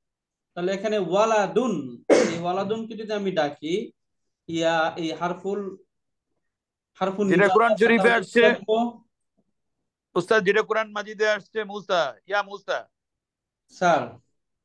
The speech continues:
Speaker 2: ইয়া
Speaker 1: ইয়া
Speaker 2: ঈসা।
Speaker 1: মুসা তো তার কোনো কিছু প্রকাশ পাচ্ছে না, তাই না?
Speaker 2: হে মুসা।
Speaker 1: রাইট। তাহলে এখানে কি হবে? ইয়া ওয়ালাদু।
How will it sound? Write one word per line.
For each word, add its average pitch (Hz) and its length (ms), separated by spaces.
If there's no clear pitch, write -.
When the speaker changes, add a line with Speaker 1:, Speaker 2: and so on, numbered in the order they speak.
Speaker 2:
ইয়া 175 120
Speaker 1:
ইয়া 220 100
Speaker 2:
ঈসা। 202 300
Speaker 1:
মুসা 247 100
তো 240 80
তার 254 140
কোনো 247 180
কিছু 240 200
প্রকাশ 220 340
পাচ্ছে 190 240
না, 156 100
তাই 170 180
না? 202 380
Speaker 2:
হে 190 120
মুসা। 160 420
Speaker 1:
রাইট। 143 420
তাহলে 196 260
এখানে 220 260
কি 233 140
হবে? 240 260
ইয়া 226 540
ওয়ালাদু। 180 840